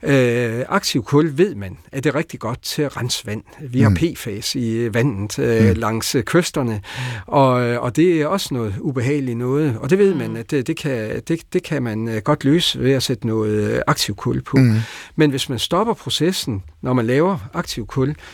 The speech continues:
Speaker 1: så får man biokul, og, øhm, og det er vi, det er vi i stand til at lave nu.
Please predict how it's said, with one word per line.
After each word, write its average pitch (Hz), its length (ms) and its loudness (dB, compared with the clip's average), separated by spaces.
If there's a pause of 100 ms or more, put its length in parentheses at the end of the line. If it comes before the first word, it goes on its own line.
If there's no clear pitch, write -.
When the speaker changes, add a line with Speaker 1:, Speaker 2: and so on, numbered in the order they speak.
(120)
Speaker 1:
så - 140 -2
får 196 140 2
man 165 160 2
biokul, 156 520 0 (200)
og, 110 380 2
øhm, 113 180 -2 (160)
og 147 120 2
det 220 60 4
er 220 40 4
vi, 175 180 0
det 190 160 2
er 190 40 0
vi 175 80 -2
i 143 40 0
stand 151 260 0
til 160 160 -2
at 147 60 2
lave 156 220 2
nu. 131 140 0